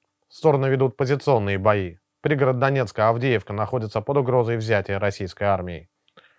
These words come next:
Тем временем Украина и Россия произвели обмен военнопленными по формуле сто на сто. Посредником в этой акции выступили Объединённые Арабские Эмираты. Между тем, главной новостью украинской повестки стало увольнение президентом Зеленским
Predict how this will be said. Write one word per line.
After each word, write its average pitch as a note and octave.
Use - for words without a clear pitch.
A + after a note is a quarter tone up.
Тем D#3
временем B2+
Украина C3
и A2
Россия A#2
произвели C#3+
обмен A#2+
военнопленными A2+
по A#2+
формуле A#2+
сто -
на A2
сто. G2+
Посредником A#2
в G#2+
этой G#2+
акции C3+
выступили A2+
Объединённые A#2+
Арабские G2
Эмираты. G2
Между C#3+
тем, C3
главной B2
новостью A#2+
украинской A2+
повестки B2
стало B2
увольнение B2
президентом A2
Зеленским B2+